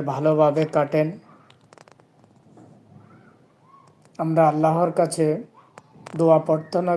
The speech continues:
করি, যারা অসুস্থ আছেন তাদেরকে যেন আল্লাহ সুস্থতা দান করেন, আর যারা দুনিয়া থেকে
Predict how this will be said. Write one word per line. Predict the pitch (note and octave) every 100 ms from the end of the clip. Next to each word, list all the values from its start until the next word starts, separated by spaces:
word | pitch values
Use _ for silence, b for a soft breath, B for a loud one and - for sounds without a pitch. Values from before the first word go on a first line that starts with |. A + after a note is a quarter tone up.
| E3+
করি, | D#3 E3 A3 _ _ - _ _ - - _ _ _ _ _ _ _ _ _ _ _ _ _
যারা | D#3 E3 D#3+ E3
অসুস্থ | D3+ - - F#3+ E3
আছেন | E3 F3+ E3+
তাদেরকে | D#3 D3 E3 D#3+ E3 D3+ F#3+ - - _ - - - - D#3+
যেন | D#3 D#3+ D#3
আল্লাহ | D#3 D#3 C#3+ D3+ D#3 -
সুস্থতা | E3 - - D#3+ E3
দান | D#3+ D#3+ D#3+
করেন, | E3+ F3+ G#3+ - _ _ _ _ _ _ _ _ _ - b b b b _ _ _ _ - - _ D3+
আর | C#3
যারা | D3+ D#3 E3 D#3+
দুনিয়া | D#3 E3+ F3+ F#3
থেকে | E3+